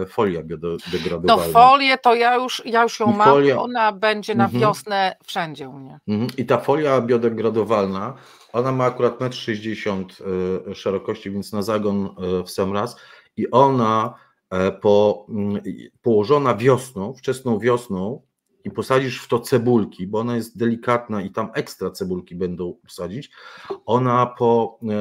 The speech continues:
Speaker 1: e, dwóch, trzech miesiącach rozłoży się, bo to jest, to, to, to nie jest plastik. To się nazywa folia, no bo się folia, ale to nie jest plastik i ona się rozłoży. Em, przekom-, moż-, można ją po prostu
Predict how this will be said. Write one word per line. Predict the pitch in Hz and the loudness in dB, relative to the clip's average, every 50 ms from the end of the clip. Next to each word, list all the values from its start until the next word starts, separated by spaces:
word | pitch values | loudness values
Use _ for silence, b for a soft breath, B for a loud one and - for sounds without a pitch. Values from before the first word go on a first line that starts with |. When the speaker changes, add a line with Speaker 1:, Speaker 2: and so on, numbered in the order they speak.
| 104 104 104 101 | -2 -2 -4 -4
Speaker 1:
e, | 101 | -6
dwóch, | 98 98 104 117 135 143 143 139 - | -8 -8 -6 -2 -2 0 -2 -2 -6
trzech | - - - 131 123 131 - | -10 -8 -6 -4 -4 -4 -4
miesiącach | 127 117 - - 117 117 117 - 131 131 127 - | -6 -6 -4 -4 -4 -6 -6 -6 -8 -10 -6 -2
rozłoży | 139 143 127 117 123 123 127 127 117 95 87 85 | -2 0 0 0 0 0 2 2 2 0 -2 -8
się, | - - - | -14 -16 -14
bo | 90 104 - | -12 -12 -10
to | - 127 | -8 -10
jest, | 123 - _ _ _ _ _ _ | -10 -12 _ _ _ _ _ _
to, | _ 131 123 | _ -6 -6
to, | 127 - - 117 | -4 -4 -6 -6
to | - - - | -4 -2 -2
nie | 147 151 156 | -2 -2 -2
jest | 151 151 - | -6 -6 -4
plastik. | - 123 104 95 - - - - - _ _ b b b b b b b b b _ _ | -2 0 0 0 -2 -8 -20 -20 -20 _ _ b b b b b b b b b _ _
To | 113 107 | -8 -8
się | - 131 | -4 -4
nazywa | 127 123 120 127 120 123 | -2 -2 -2 -2 -2 -2
folia, | 120 - - 123 123 123 117 110 113 113 - - 151 120 | -2 -2 0 2 2 2 2 0 -2 -2 -4 -8 -12 -12
no | 107 101 98 98 95 90 - 101 | -12 -12 -10 -10 -12 -14 -14 -14
bo | 98 95 90 | -14 -14 -14
się | - - 95 85 - - | -12 -10 -10 -10 -8 -6
folia, | - 107 101 98 104 120 123 120 | -4 -4 -2 -2 -2 -4 -4 -4
ale | 117 113 110 | -4 -6 -6
to | - - 113 110 | -6 -8 -6 -4
nie | 117 123 139 160 156 135 | -4 -4 -4 -4 -4 -4
jest | 107 - - - | -6 -8 -10 -12
plastik | 92 87 - - 143 143 - 107 | -12 -12 -12 -14 -16 -14 -8 -6
i | 117 | -4
ona | 113 110 110 107 | -4 -4 -6 -8
się | 110 - 113 - - - | -8 -8 -8 -8 -8 -6
rozłoży. | - 104 123 113 113 117 113 104 95 98 113 143 180 196 196 b b b b b b b b b b - 98 | -2 -2 -2 -2 0 0 0 0 0 -2 -4 -6 -8 -8 -10 b b b b b b b b b b -10 -6
Em, | 98 101 98 98 98 98 95 95 92 92 92 92 95 95 98 101 98 95 98 95 95 101 98 - | -4 -2 -2 -2 -2 -2 -4 -4 -4 -6 -6 -6 -8 -8 -8 -8 -8 -8 -8 -8 -8 -10 -10 -6
przekom-, | - - 131 - 127 113 - - | -4 -4 -4 -2 -4 -4 -2 0
moż-, | 131 135 131 127 135 123 | 0 0 0 0 -2 -2
można | 143 139 143 143 131 | -2 -2 0 0 0
ją | 127 | 0
po | 127 127 | -2 -2
prostu | 120 - 123 120 - 113 110 107 | -4 -6 -6 -6 -6 -10 -12 -12